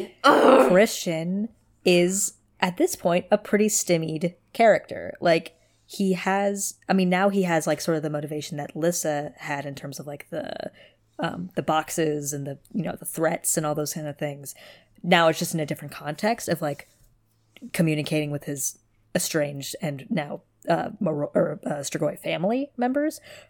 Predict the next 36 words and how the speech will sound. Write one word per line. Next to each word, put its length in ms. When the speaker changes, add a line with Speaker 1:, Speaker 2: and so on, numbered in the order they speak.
Speaker 1:
Um, 320
but, 160
like, 320
we 120
don't 260
get, 400
we 100
still 180
don't 100
get 160
him 320
being, 220
like, 240
kind 240
of 80
an 80
asshole 580
in 80
the 60
same 160
way 60
that 120
we're 120
not 160
getting 160
that 120
from 140
Speaker 2:
No. 60
Speaker 1:
Rose. 400
And 180
so 180
their 320
whole, 260
like, 220
friendship 1000
d-, 140